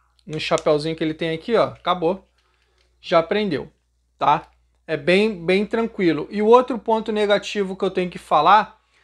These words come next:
são as engrenagens dele. Não, não vai dar pra ver, mas aqui dentro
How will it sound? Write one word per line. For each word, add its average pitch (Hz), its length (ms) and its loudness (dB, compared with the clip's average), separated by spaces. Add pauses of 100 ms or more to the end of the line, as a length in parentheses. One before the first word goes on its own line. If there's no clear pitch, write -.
(120)
são 202 560 2
as 202 240 4
engrenagens 214 1040 0
dele. 156 500 -2 (240)
Não, 165 480 -10
não 156 120 -14
vai 156 120 -2
dar 151 140 -2
pra 151 200 -8
ver, 175 340 -4 (760)
mas 180 280 2
aqui 208 340 0
dentro 180 720 -4